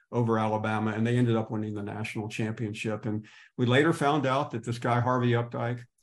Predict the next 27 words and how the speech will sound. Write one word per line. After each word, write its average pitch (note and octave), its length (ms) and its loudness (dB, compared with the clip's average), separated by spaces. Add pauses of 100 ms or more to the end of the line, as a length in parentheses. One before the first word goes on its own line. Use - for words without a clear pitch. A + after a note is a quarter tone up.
(280)
was A2 100 -6
a G2+ 80 -6
sixty-three-year-old C3+ 960 -2
man A#2+ 300 2
who A#2 40 2
was G#2 80 -2
a G#2 80 -6
former B2 340 -2
state B2 360 -2
trooper A#2+ 420 0 (480)
in, A2 320 0
in A2+ 240 -2
Texas. B2+ 580 -4 (380)
His, A#2 480 2
uh, G#2+ 280 2 (680)
he C3 80 -2
was B2+ 140 2
obsessed B2+ 340 0
with C3 100 2
Alabama. B2+ 600 4
They A#2+ 120 -2
found B2 280 -2
when, B2 180 0
when, B2 140 0
they, A2+ 60 0
when A#2 160 -4
they, A2+ 80 0